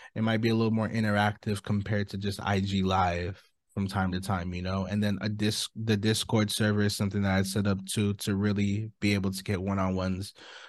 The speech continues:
with, um, with my fans as well. So, uh, when it comes to, I, I have different categories for different things that they might be into as people and stuff like that, but I have, like, voice chats in there too that I'll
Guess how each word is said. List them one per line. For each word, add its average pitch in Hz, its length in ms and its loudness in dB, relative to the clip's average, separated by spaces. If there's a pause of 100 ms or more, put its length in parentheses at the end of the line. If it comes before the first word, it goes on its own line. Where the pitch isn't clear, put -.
(220)
with, 98 260 2
um, 90 460 -4 (240)
with 98 220 0
my 92 140 0
fans 92 420 -2
as 95 160 -4
well. 92 340 0
So, 92 480 -4 (1400)
uh, 95 320 4
when 104 240 4
it 95 100 0
comes 101 380 -2
to, 104 320 2
I, 98 460 0
I - 20 0
have 107 180 2
different 110 300 0
categories 104 500 2
for - 80 -4
different 101 340 0
things 104 220 0
that 95 140 -2
they 101 140 2
might 95 180 2
be 95 160 2
into 95 320 2
as 90 160 -2
people 95 260 -4
and 92 120 -4
stuff - 280 -6
like 95 200 -4
that, 92 200 -2
but 90 120 -2
I 95 80 2
have, 98 180 0
like, 90 160 -2
voice 95 320 -2
chats 90 400 -4
in 92 100 -4
there 90 240 -4
too 92 280 -6
that 87 140 -4
I'll 85 260 -4